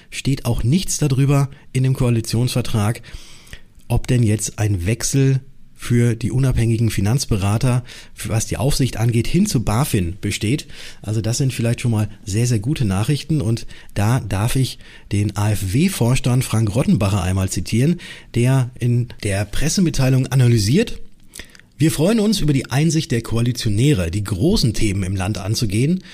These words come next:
und sich nicht mit ideologisch getriebenen Zielen wie einem Provisionsverbot oder einer bafin-Vermittleraufsicht zu beschäftigen.“ Jetzt hatte ich gerade ja auch schon die Selbstständigen angesprochen und da soll es etwas Neues geben. Und zwar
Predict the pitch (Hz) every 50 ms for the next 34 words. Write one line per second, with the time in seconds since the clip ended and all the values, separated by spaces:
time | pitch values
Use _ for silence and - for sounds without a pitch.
0 | - - - - 127 107 117 107 - 135 165 - - 127 120 113 - 131 123 95
1 | 113 107 104 110 131 151 165 160 - - 123 - - 131 123 123 113 107 104 -
2 | - - 127 143 147 156 175 180 180 - - - 110 117 101 92 98 104 - -
3 | 110 98 95 87 90 117 156 185 - - 139 104 113 117 131 139 - - - -
4 | - - - 107 101 87 95 104 101 92 - 90 95 101 - 123 123 123 - 104
5 | 92 98 95 - 92 82 85 87 - - 104 98 - - - - 123 - - 90
6 | - - - 80 - - - - - _ _ _ - - _ _ _ _ - -
7 | _ - _ _ _ _ - - _ - _ - - - - - - - - -
8 | - - - 92 - - 170 185 156 143 - - 98 98 123 156 160 123 117 131
9 | - - 107 104 107 104 95 104 123 - - 110 98 95 95 98 - 95 95 104
10 | 110 - - 104 107 117 180 170 113 120 127 - 127 - - 113 107 117 - -
11 | - - - 113 127 160 190 175 - - 127 - 135 123 101 117 143 185 170 104
12 | - - 98 95 101 147 165 165 - - - - - - - - - - 127 131
13 | 123 - - 107 113 131 131 -